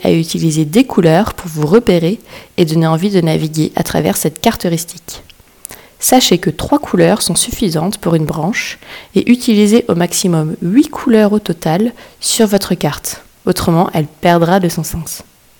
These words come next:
Pour bien vous repérer, nous vous conseillons d'ailleurs de faire varier la taille du texte, la couleur ainsi que son alignement.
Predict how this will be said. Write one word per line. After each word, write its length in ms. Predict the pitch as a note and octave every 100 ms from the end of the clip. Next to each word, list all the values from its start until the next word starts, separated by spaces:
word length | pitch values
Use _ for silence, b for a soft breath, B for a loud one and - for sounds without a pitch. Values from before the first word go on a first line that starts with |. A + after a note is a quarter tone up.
| - - B B B B B B B -
Pour 140 | F3+
bien 160 | G3 E4
vous 160 | D4
repérer, 460 | G#3+ F#3+ E3+ D#3+ A3+
nous 100 | F#3+
vous 120 | E3+
conseillons 440 | F#3 G3 G3 F3
d'ailleurs 540 | E3+ G3+ F#3 E3+ A3+ -
de 140 | E3+
faire 260 | E3 A3+ A3
varier 320 | G3 F#3 G#3
la 140 | E3+ D3+
taille 420 | - D4 D4+ C#4
du 160 | G3+
texte, 640 | F#3+ E3 F3 - - - B B B B B _
la 140 | - E3
couleur 640 | - C4 F#3 F#3 B3+ - -
ainsi 280 | E3+ -
que 100 | -
son 300 | G3 - D#3+
alignement. 540 | G#3 C#4 B3+ F3+ D#3